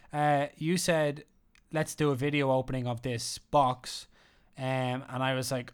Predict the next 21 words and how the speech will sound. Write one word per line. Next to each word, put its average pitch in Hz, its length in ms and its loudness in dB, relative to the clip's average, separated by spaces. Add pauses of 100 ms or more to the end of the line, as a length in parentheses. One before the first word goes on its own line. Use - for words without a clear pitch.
"Oh 131 380 2 (140)
God, 147 280 8
I 131 80 2
don't 135 160 2
wanna 135 140 0
do 131 120 -2
a 123 40 -4
video 135 400 0
opening. 123 280 -2
I 123 80 -6
have 131 160 -4
to 139 100 -8
record 151 600 2
it 156 80 4
and 139 140 0
I 131 40 0
have 131 180 2
to 120 80 -2
sync 143 280 0
up 127 80 -4
the 139 160 -8